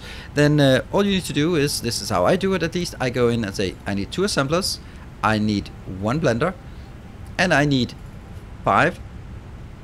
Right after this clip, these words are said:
refineries." Then I go over here, power, I need fourteen fuel generators.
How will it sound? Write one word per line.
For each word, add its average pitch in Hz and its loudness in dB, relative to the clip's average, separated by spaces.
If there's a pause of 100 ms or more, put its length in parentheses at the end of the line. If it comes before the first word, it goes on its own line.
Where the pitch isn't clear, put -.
(360)
refineries." 156 0
Then 117 0
I 107 2
go 101 2
over 92 0
here, 190 2 (300)
power, 175 2 (440)
I 123 2
need 113 0 (800)
fourteen 170 0 (240)
fuel 170 -2
generators. 165 0